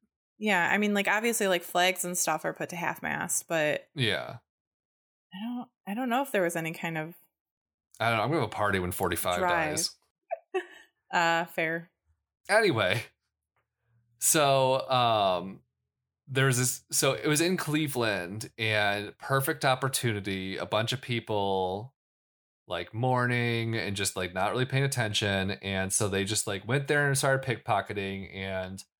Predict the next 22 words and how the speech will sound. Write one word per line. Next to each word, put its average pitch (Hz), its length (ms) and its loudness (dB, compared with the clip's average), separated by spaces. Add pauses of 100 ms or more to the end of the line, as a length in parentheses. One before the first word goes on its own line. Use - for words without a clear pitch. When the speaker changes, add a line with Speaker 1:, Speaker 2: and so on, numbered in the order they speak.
(360)
Speaker 2:
among 131 300 2
the 135 80 4
haul 113 600 4
that 107 120 -14
they 101 120 -4
got 95 400 0
was 98 220 -4
two - 220 -2
gold 147 240 2
watches 104 420 2
that - 140 -6
Sophie 117 320 0
boxed 117 460 0
up 131 240 2
and 120 100 -4
had 113 120 0
her 104 100 0
housekeeper 113 580 -2
lock 98 260 0
in 101 80 -4
her 95 140 -4
bureau. 92 600 -4